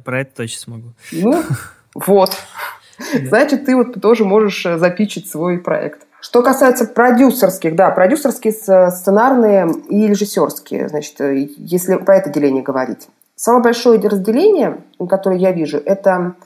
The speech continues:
Speaker 2: между сценарными питчингами и питчингами проектов. Сценарные — это когда свой проект представляет, как вы понимаете, драматург. То есть это,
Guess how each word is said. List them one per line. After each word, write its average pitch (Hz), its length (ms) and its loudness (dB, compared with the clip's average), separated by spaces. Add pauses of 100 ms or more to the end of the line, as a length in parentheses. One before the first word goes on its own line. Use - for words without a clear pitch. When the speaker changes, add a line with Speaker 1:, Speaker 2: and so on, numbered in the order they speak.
(280)
Speaker 2:
между 185 180 0
сценарными 262 560 2
питчингами 147 540 -4
и 262 180 0
питчингами 226 420 2
проектов. 170 600 0 (800)
Сценарные — 294 680 0
это 262 200 -2
когда 202 300 0
свой 262 200 -2
проект 233 240 -2
представляет, 196 440 -4
как - 40 -10
вы 175 60 -4
понимаете, 175 420 -4
драматург. 226 720 -4 (520)
То - 60 -12
есть - 100 -12
это, 175 680 2